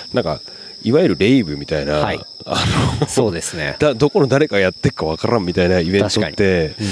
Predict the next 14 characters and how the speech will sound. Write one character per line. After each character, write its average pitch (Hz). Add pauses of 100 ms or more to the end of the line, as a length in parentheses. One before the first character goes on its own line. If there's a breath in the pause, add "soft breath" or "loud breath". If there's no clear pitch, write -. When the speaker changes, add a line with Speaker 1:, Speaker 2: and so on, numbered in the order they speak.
(340 loud breath)
Speaker 1:
今 147
結 -
構 92 (240)
実 127
は 110
な 107
く -
て。 82
Speaker 2:
は 78
い。 87
は 95
い。 -
は 90
い。 -